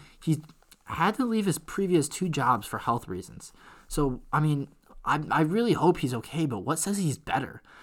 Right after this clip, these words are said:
What says he can come in here and not have those same health problems? You saw him on the sidelines at Ohio State. He was bent down,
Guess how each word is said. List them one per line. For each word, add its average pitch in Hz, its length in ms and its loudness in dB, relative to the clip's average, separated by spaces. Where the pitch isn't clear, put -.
What 147 140 0
says 202 160 2
he 214 100 0
can 156 160 0
come 147 240 -2
in 147 80 0
here 147 200 -2
and 107 100 -4
not 117 220 4
have 139 200 0
those 123 160 -4
same 120 200 -6
health 131 240 -4
problems? - 300 -14
You 190 160 0
saw 180 260 2
him 170 80 4
on 160 100 2
the 131 60 -4
sidelines 120 500 -4
at 117 60 -6
Ohio 104 360 -6
State. - 240 -10
He - 100 -6
was 196 140 0
bent 131 480 -6
down, 104 400 0